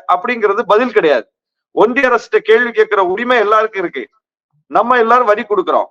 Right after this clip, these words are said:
எல்லாரும் வந்து இந்த மண்ணின் மைந்தர்களா, இந்த நாட்டின் குடிமக்களா இருக்கிறோம், எல்லாருக்கும் ஒரே அரசியலமைப்பு சட்டம் தான், எல்லாருக்கும் ஒரே ஓட்டு தான்.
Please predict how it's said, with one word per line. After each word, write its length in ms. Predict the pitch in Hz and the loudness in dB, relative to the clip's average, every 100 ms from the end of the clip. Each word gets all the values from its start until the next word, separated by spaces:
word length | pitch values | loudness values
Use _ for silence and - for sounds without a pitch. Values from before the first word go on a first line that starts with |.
| _ _ _ _ | _ _ _ _
எல்லாரும் 440 | - 190 254 254 254 | -2 2 4 4 2
வந்து 580 | 226 220 254 240 214 202 202 | -2 -4 -6 -2 0 -2 -4
இந்த 180 | 208 | -4
மண்ணின் 440 | 202 190 220 240 220 | -2 -4 -6 -8 -6
மைந்தர்களா, 480 | 208 208 185 208 240 | -4 -4 -2 0 0
இந்த 180 | 202 | -2
நாட்டின் 360 | 190 208 214 196 | -2 -2 -2 -12
குடிமக்களா 500 | 214 220 220 214 208 | -10 -6 -4 0 0
இருக்கிறோம், 400 | 180 170 123 - _ _ | 0 -2 -4 -4 _ _
எல்லாருக்கும் 520 | - 180 254 247 226 226 | -6 0 0 0 0 0
ஒரே 140 | 220 | 2
அரசியலமைப்பு 580 | 214 202 208 202 208 196 | 2 0 -4 -8 -8 -4
சட்டம் 320 | 185 175 180 | -2 -2 0
தான், 140 | 233 | 0
எல்லாருக்கும் 420 | 214 202 214 214 180 | 2 2 0 -2 -2
ஒரே 180 | 202 | 0
ஓட்டு 380 | 190 175 196 185 | 0 0 -2 -4
தான். 280 | 139 110 | -4 -4